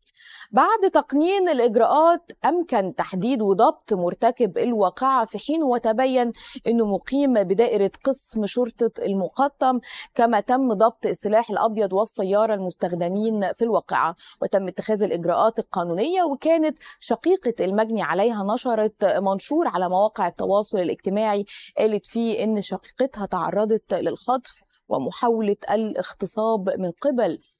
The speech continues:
سائق أوبر بصحراء التجمع مساء حداشر مايو الحالي. يعني الحقيقة أكيد تفاصيل مؤلمة جدًا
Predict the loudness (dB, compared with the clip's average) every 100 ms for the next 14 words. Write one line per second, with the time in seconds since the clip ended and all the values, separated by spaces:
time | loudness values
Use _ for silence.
0 | _ -8 2 4 4 0 -2 -2 0 0
1 | 2 0 -2 -4 -6 -4 0 0 -2 -6
2 | -2 0 0 -2 -4 -4 0 0 -2 _
3 | _ _ -2 2 2 0 -2 -2 -4 0
4 | 0 0 0 -2 -4 -4 -6 -4 -14 -16
5 | -20 _ _ _ _ _ _ _ _ _
6 | _ _ -20 0 2 2 2 2 2 2
7 | 2 4 4 4 0 -2 -2 2 2 4
8 | 2 2 2 2 0 2 2